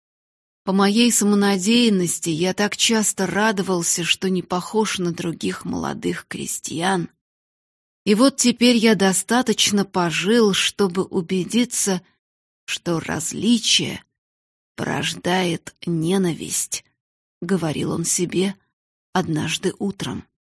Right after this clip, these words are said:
Эта великая истина открылась ему при одной из самых досадных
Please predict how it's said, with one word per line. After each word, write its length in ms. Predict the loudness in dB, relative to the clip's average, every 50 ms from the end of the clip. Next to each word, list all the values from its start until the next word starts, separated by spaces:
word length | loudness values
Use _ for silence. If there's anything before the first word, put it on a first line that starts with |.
| _ _ _ _ _ _ _ _ _ _ _ _ _ _ _
Эта 180 | -10 0 0 2
великая 480 | 4 4 4 4 4 4 4 4 4 4
истина 680 | 2 0 0 2 2 2 0 -2 0 0 2 2 2 2
открылась 600 | 0 -2 -4 0 2 2 4 2 2 2 0 0
ему 300 | 0 2 2 2 0 0
при 200 | 0 0 0 2
одной 460 | 0 0 -2 -2 -2 0 0 0 -2
из 280 | -2 _ -2 -2 -2
самых 520 | -2 -2 -2 0 0 0 0 -2 -4 -4 -4
досадных 800 | -4 -4 -2 -2 -2 -2 -2 -2 -2 -2 -2 -4 -6 -6 -6